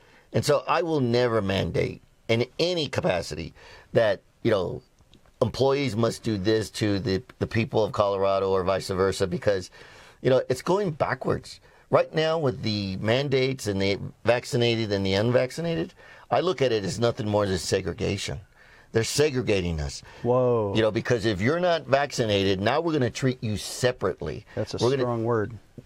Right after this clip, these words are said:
Speaker 1: And it's happening.
Speaker 2: Yeah.
Speaker 1: Right? So there was a time in our dark history where there was water fountains for certain people. And there were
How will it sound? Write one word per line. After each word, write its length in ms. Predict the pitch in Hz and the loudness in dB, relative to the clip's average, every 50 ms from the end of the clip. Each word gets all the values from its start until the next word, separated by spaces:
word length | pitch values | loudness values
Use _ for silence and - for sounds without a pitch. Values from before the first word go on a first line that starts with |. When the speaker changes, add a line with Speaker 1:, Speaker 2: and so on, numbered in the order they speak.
| - - - | -20 0 2
Speaker 1:
And 180 | 117 123 123 127 | 2 4 4 2
it's 140 | 135 - - | 0 -2 0
happening. 520 | - 139 190 262 - - 123 90 - - - | -2 -2 -2 0 -2 -2 -2 -2 -4 -6 -4
Speaker 2:
Yeah. 200 | 107 107 110 107 - _ | -4 -4 -4 -4 -6 _
Speaker 1:
Right? 260 | - 107 123 160 381 - - - - - - | 2 2 2 2 -2 -6 -16 -20 -20 -20 -8
So 280 | - - 143 131 107 - - - - | 0 2 2 2 2 -2 -8 -2 0
there 120 | 120 131 | 2 4
was 120 | 143 135 127 | 4 2 0
a 60 | 135 | 0
time 320 | - 156 160 175 180 175 | 0 0 2 2 2 0
in 80 | 165 139 | 2 2
our 100 | 135 127 | 0 2
dark 280 | 107 135 135 135 131 | 2 2 2 2 0
history 380 | - 147 160 - - - 123 110 | -2 -4 -4 -4 -4 -4 -2 0
where 320 | 104 110 107 107 104 - - - - - _ - | 2 2 2 2 2 0 -4 -8 -16 -20 _ 0
there 120 | 123 120 | 2 2
was 140 | 117 117 90 | 2 0 0
water 360 | 87 87 110 143 165 170 143 | 2 2 2 2 2 2 0
fountains 580 | 131 - 123 104 87 76 - 135 131 - - - - - - - _ | -2 -2 -2 -2 -2 -4 -8 -10 -10 -10 -12 -14 -16 -20 -20 -20 _
for 160 | - 117 113 | -2 0 0
certain 340 | - - 123 110 95 95 90 | 2 2 2 2 2 0 -2
people. 440 | 107 107 90 85 - 67 - - - - - - - - - | -2 -2 -4 -2 -4 -8 -10 -10 -14 -20 -20 -20 -20 -4 -2
And 140 | 110 113 113 | 0 2 2
there 80 | 110 | 2
were 140 | 104 101 98 | 2 2 0